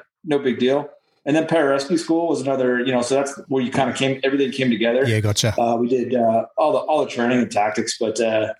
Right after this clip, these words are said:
Speaker 1: yeah, so that ended up being about eighteen months.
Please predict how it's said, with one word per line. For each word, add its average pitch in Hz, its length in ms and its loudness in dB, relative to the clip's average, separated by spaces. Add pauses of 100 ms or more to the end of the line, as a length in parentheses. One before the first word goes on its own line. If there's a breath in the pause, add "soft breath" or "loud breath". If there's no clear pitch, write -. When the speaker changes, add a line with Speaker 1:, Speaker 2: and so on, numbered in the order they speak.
(300)
Speaker 1:
yeah, 120 300 2
so 143 160 0
that 151 140 -2 (160)
ended 196 200 2
up 202 140 0 (100)
being 147 160 2
about 127 220 -2
eighteen 131 360 0
months. - 420 -2